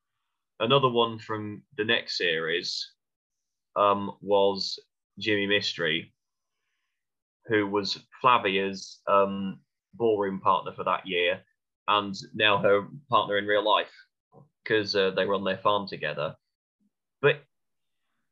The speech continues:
I hate, I hated when he went out, 'cause he went out on his best dance. He got his highest scoring dance of the series, and he ended up in that middle of the leaderboard zone, and I think the public just forgot about him.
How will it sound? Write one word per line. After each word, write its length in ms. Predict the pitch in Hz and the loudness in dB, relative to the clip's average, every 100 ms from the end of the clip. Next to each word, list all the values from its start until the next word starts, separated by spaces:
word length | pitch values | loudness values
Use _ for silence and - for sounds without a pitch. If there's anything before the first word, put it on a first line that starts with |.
| _ _ _ _ _ _ | _ _ _ _ _ _
I 140 | 147 | 2
hate, 300 | 143 143 170 - | 4 4 4 4
I 120 | 135 | 2
hated 560 | 135 185 190 - 95 - | 4 0 2 -2 -4 -4
when 180 | 98 131 | 0 2
he 160 | 104 95 | 2 0
went 160 | 92 | 2
out, 260 | 80 120 127 | 4 2 2
'cause 220 | 143 - | -4 -6
he 120 | 160 | -4
went 240 | 147 151 135 | -2 0 2
out 140 | 135 | 2
on 80 | 135 | 2
his 140 | 139 | 0
best 260 | 139 151 - | 0 -2 0
dance. 560 | 170 135 95 - - - _ _ _ | 0 0 -4 -12 -12 -14 _ _ _
He 80 | 131 | 2
got 120 | 139 | 2
his 100 | 123 | 2
highest 380 | - 160 160 143 | 2 2 2 -2
scoring 400 | - 139 123 120 | -4 -4 -2 -2
dance 280 | 120 113 101 | 0 0 -4
of 60 | |
the 60 | 104 | -14
series, 640 | - 113 101 90 95 - - | -2 2 2 2 -4 -8 -8
and 280 | 101 104 98 - _ | -8 -8 -16 -20 _
he 260 | 117 113 | -6 -2
ended 240 | 117 113 110 | -2 0 -2
up 140 | 110 | -2
in 80 | 107 | 0
that 180 | 104 110 | -2 0
middle 240 | 107 107 | -4 -2
of 80 | 104 | -2
the 60 | 104 | 0
leaderboard 560 | 104 104 90 90 92 | -2 -2 -6 -4 -4
zone, 360 | 92 92 95 98 | -2 0 0 -6
and 300 | 98 98 98 95 - _ _ _ _ _ | -10 -10 -12 -14 -20 _ _ _ _ _
I 80 | 110 | -2
think 200 | 127 120 | 0 -2
the 60 | |
public 300 | 104 113 104 | 2 2 2
just 160 | 87 107 | -4 -8
forgot 340 | 113 107 127 | -2 -2 0
about 440 | 104 90 87 85 - | -2 0 0 0 -2
him. 280 | 87 92 | -4 -4